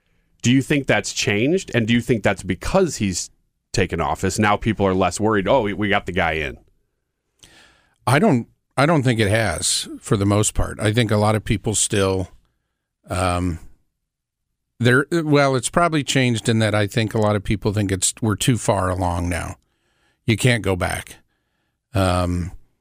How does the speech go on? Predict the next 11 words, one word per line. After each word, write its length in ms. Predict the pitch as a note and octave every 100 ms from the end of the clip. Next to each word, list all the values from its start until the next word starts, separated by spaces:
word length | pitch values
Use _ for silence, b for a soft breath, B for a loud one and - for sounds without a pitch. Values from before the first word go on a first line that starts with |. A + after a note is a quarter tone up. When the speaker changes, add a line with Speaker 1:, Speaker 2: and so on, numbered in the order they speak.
| _ B B B B B -
Speaker 2:
but, 340 | - B2+ B2 -
but 220 | C3 A#2+
there's 180 | C#3 -
still 280 | F3 G3+ D#3+
an 80 |
element, 420 | C3+ D3 C3 A2 G#2
I 100 | G#2
think, 360 | - G#2 A#2+
especially 640 | B2+ A2 - C#3+ - A2+ G#2+
with 180 | G#2 -
the, 280 | A2+ G2+